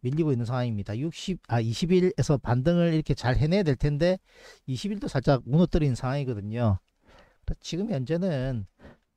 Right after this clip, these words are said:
밀가루. 그래서 조금 더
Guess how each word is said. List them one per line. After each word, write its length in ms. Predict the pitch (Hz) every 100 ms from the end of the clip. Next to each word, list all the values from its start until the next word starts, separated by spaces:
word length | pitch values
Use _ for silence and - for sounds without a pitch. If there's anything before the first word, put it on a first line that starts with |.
| _ _ _ _ _ _ _ _ _ _ _ _
밀가루. 600 | 107 110 117 - 135 131 - - _ _ _ _ _ _ _ _ _ - _ _ _ _ _ _ - _ _ _ _ _ _ _ _ _ _ _ _ _ _ _ _ _ _ _ _ _ _ _ _ - _ _ _ _ _
그래서 580 | 151 165 139 123 117 101 _ _ _ _ _ _ _ _ _
조금 340 | 170 175 214 214
더 340 | 165 117